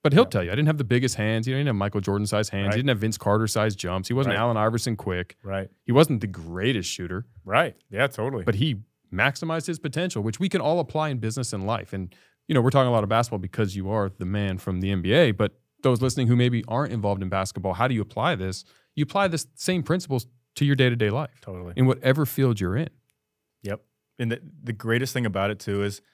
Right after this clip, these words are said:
Speaker 2: it's not a race. There's no end.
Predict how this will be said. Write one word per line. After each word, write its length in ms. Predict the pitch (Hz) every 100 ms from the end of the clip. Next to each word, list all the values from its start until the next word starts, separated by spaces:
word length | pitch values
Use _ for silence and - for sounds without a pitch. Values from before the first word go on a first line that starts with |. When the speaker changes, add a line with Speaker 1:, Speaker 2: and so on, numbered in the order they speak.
| _ _ _ _ _
Speaker 2:
it's 240 | 87 -
not 260 | 98 90 92
a 60 | 87
race. 540 | 85 85 85 - - _ _ _ _ -
There's 260 | 113 104
no 440 | 117 117 123 120 120
end. 520 | 113 98 92 92 90